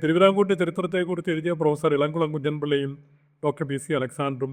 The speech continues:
കേസരി ബാലകൃഷ്ണപിള്ളയും ഒക്കെ തന്നെ നമ്മുടെ ബൗദ്ധ പാരമ്പര്യത്തെക്കുറിച്ച് വളരെ വ്യക്തമായിട്ട് പറയുന്നുണ്ട്. ഇളംകുളമാണ് അതിൽ ഏറ്റവും അവഗാഹത്തോടെ അതിന് പഠനം നട-, നടത്തി എഴുതിയിരിക്കുന്നത്. കേരളത്തിൻ്റെ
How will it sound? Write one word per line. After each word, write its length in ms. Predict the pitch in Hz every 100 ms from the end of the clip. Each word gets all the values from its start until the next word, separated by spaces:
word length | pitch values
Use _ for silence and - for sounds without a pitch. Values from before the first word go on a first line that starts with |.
| 131
കേസരി 280 | 135 160 147
ബാലകൃഷ്ണപിള്ളയും 640 | 139 135 - 147 131 131 131
ഒക്കെ 160 | 123 151 143
തന്നെ 200 | 123 143 190 _ _ _ _ _ _
നമ്മുടെ 200 | 151 143 139 139 180
ബൗദ്ധ 180 | 139 147 147
പാരമ്പര്യത്തെക്കുറിച്ച് 640 | 143 143 139 143 139 135
വളരെ 180 | 131 139 135
വ്യക്തമായിട്ട് 400 | - 131 127 117
പറയുന്നുണ്ട്. 420 | 123 127 123 - - _ _ _ _ -
ഇളംകുളമാണ് 420 | 151 180 185 175
അതിൽ 120 | 170 151
ഏറ്റവും 440 | 147 - 185 175 175 175 - 151
അവഗാഹത്തോടെ 680 | 147 160 143 147 165 147 143 - - _ -
അതിന് 160 | 160 143
പഠനം 280 | 143 160 165 156
നട-, 320 | 135 143 143
നടത്തി 240 | 143 147 139 185
എഴുതിയിരിക്കുന്നത്. 540 | 139 131 127 120 107 107 _ _ _ _
കേരളത്തിൻ്റെ 360 | 135 131 139